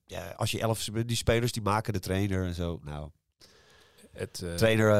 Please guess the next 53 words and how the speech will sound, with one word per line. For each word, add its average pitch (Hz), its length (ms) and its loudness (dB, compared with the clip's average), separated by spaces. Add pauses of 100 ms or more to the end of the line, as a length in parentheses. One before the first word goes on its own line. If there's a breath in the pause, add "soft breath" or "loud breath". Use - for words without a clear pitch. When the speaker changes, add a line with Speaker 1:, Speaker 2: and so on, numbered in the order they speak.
Speaker 1:
eh, 104 60 4
de 101 100 -2
trainer 120 320 6
heeft, 107 260 2
eh, 101 240 4
van 95 140 -4
Feyenoord 113 340 2
heeft, 104 260 2
eh, 95 180 2
Feyenoord 95 440 0
nu, 101 220 0
eh, 90 60 0
bovenaan 95 360 2
de 87 60 -2
ranglijst 95 420 -2
gezet. - 340 -10 (120)
En 92 160 -6
dat 90 100 -4
is 90 100 -4
knap 104 240 0
werk. 92 280 -2 (160)
Speaker 2:
Ik 117 160 -6
vind 123 180 2
echt 120 200 2
dat 104 180 0
de, 101 160 -6 (560)
de, 110 160 -14
de, 104 140 -6 (100)
de, 104 280 -10
de 107 300 -10
Feyenoord 117 380 2
bovenaan 117 400 2
staat 101 280 -2
dankzij 101 280 -6
zijn 95 120 -10
trainer 92 400 -6
en 95 80 -12
dat 98 140 -10
Ajax 107 320 -6
niet 120 180 -2
bovenaan 95 420 -2
staat 98 240 -8
dankzij 98 280 -12
zijn 95 120 -12
trainer. 95 280 -2
Speaker 1:
Ja, 107 80 -2
en 139 100 4
P 135 40 6
S - 60 0
V 143 140 4
ook 139 140 4
niet, 95 140 0
hè? 104 120 2